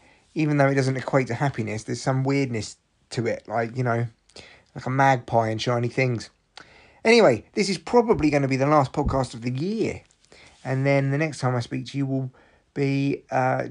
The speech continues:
January the first, sometime after New Year. So I'm not going out. I'm gonna watch it on T V. I'm in my forties. Of course I'm not going out. I went out for, I think, twenty-one New Years in a row. Twenty, twenty-one New Years in a row, something like that. I worked it out.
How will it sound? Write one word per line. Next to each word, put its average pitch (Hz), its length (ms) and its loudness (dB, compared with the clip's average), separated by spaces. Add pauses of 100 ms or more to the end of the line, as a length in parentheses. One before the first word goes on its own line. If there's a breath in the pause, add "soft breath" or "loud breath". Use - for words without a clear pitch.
(120)
January 151 560 0
the 143 120 -6
first, - 640 0
sometime 131 760 0
after 135 540 0
New 135 320 -2
Year. 135 560 -2 (680 soft breath)
So 127 520 2
I'm 156 140 4
not 180 120 4
going 160 240 6
out. 175 280 4 (480)
I'm 147 100 -4
gonna 151 140 2
watch 156 220 0
it 160 40 -2
on 147 120 -4
T 147 180 0
V. 156 260 0
I'm 143 140 0
in 156 80 2
my 151 80 4
forties. 160 600 0
Of - 80 -20
course 160 220 -4
I'm 151 80 0
not 147 100 0
going 139 220 0
out. 131 300 0 (100)
I 156 40 -4
went 190 140 2
out 165 240 2
for, 131 320 -4 (960 soft breath)
I 123 80 -2
think, 135 340 -2
twenty-one 147 1160 0
New 127 200 0
Years 123 300 0
in 120 80 0
a 120 60 2
row. 110 180 4
Twenty, 139 380 -4
twenty-one 143 440 -2
New 143 120 0
Years 143 140 0
in 143 60 -4
a 143 60 -2
row, 147 200 0
something 139 240 -4
like 139 100 0
that. - 60 -4
I - 20 -4
worked 131 300 2
it 127 60 -4
out. 127 340 -2